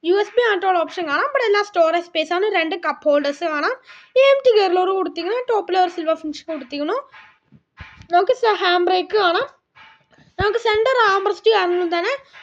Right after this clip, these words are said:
ഉൾപ്പെടുത്തിയിട്ടില്ല. അത്യാവശ്യം കംഫർട്ട് ആയിട്ട് ഇരിക്കാൻ പറ്റുന്ന അഡ്ജസ്റ്റബിൾ അഡ്രസ്റ്റോടെ സീറ്റുകളാണ്. സീറ്റ് ബെൽറ്റ് അഡ്ജസ്റ്റ് ചെയ്യാനുള്ള ഓപ്ഷൻസ് വരുന്നില്ല. സിക്സ് എയർ ബാഗ് ഉണ്ട്, അതിൻ്റെ ബാഡ്ജിങ് കാണാം. സ്പ്രിന്റ് ഗ്രാബ് ഹാൻഡിൽസ് കൊടുത്തിരിക്കുന്നു. കോ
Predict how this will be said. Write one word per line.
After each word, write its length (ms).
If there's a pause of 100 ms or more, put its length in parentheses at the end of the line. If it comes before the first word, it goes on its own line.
(180)
ഉൾപ്പെടുത്തിയിട്ടില്ല. 640 (160)
അത്യാവശ്യം 520
കംഫർട്ട് 360
ആയിട്ട് 140
ഇരിക്കാൻ 260
പറ്റുന്ന 260 (180)
അഡ്ജസ്റ്റബിൾ 520
അഡ്രസ്റ്റോടെ 520
സീറ്റുകളാണ്. 520 (500)
സീറ്റ് 220
ബെൽറ്റ് 320
അഡ്ജസ്റ്റ് 280
ചെയ്യാനുള്ള 360
ഓപ്ഷൻസ് 340
വരുന്നില്ല. 280 (140)
സിക്സ് 260
എയർ 80 (100)
ബാഗ് 260
ഉണ്ട്, 200
അതിൻ്റെ 240
ബാഡ്ജിങ് 380
കാണാം. 180 (460)
സ്പ്രിന്റ് 500
ഗ്രാബ് 300
ഹാൻഡിൽസ് 380
കൊടുത്തിരിക്കുന്നു. 480
കോ 80